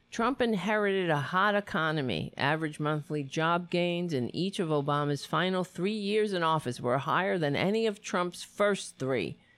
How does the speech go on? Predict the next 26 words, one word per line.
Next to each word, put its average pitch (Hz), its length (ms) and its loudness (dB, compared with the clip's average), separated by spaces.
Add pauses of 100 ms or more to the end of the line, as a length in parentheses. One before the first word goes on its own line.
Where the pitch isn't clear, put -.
(280)
Still, 208 600 0 (240)
Trump 175 420 0
was 165 180 2
outpacing 156 760 0
the 135 80 0
first 151 420 -2
term 147 580 -2 (180)
gains 135 460 0
of 131 120 0
Obama 117 760 -2
and 143 220 -2
George 113 440 -2
W. 160 320 -2
Bush 339 500 -2 (340)
before 131 360 -2
the 143 120 0
pandemic. 185 680 0 (680)
Well, 214 160 0
that's 151 260 -2
because 139 720 -4 (880)
he 147 200 0
was 147 200 -2
handed 135 460 0
a 156 300 0 (340)
hot 127 480 -2
economy. 226 920 -4